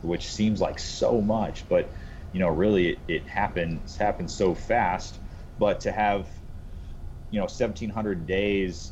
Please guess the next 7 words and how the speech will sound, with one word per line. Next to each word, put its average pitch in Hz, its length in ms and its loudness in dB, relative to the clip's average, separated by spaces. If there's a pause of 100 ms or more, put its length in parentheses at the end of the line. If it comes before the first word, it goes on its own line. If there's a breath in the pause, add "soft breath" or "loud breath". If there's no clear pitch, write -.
of 85 340 2 (760)
just - 240 -6
considering 95 580 -2
what - 180 0
direction 87 380 -2
you're 80 160 -4
going, 80 540 2